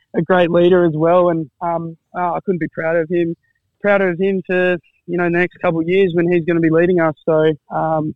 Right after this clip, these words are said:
no, I think it's a great choice by the club. Obviously, like you said, Sloaney was a, um, great leader for the club for many years and, and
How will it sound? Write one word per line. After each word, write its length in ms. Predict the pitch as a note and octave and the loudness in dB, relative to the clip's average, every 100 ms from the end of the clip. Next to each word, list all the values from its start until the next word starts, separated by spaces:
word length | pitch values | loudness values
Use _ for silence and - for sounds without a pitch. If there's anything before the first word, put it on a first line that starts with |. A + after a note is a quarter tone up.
| _ | _
no, 160 | F#3+ D#3+ | -4 -2
I 80 | D3+ | -2
think 160 | F3 | -4
it's 80 | E3+ | -4
a 40 | |
great 300 | E3+ F3+ F3+ | -2 0 0
choice 240 | - F#3 E3+ | 0 -2 0
by 120 | F3+ | 0
the 80 | E3+ | -2
club. 320 | - F#3 G3+ - - - _ | 0 0 0 -2 -12 -20 _
Obviously, 320 | G3 F3 - F3 | -2 -2 0 0
like 200 | F3+ E3+ | 0 -2
you 100 | D#3+ | -2
said, 140 | F3+ E3+ - | -2 -2 -2
Sloaney 260 | F3 F3 | 0 2
was 100 | E3 | 2
a, 420 | D#3+ D3 _ - E3+ | -2 -6 _ -6 -4
um, 200 | E3+ E3+ | -4 -2
great 240 | F3 F3 | -2 0
leader 220 | E3+ E3 - | 2 0 -2
for 80 | |
the 60 | E3 | -4
club 220 | - F3 D3+ | 0 -2 0
for 60 | |
many 220 | E3 E3+ | 0 0
years 380 | E3+ E3+ F3 E3 | 2 4 4 4
and, 140 | E3 D#3 _ - - _ _ _ - | 0 -2 _ -20 -20 _ _ _ -2
and 320 | F#3+ F3 F3 | 2 4 2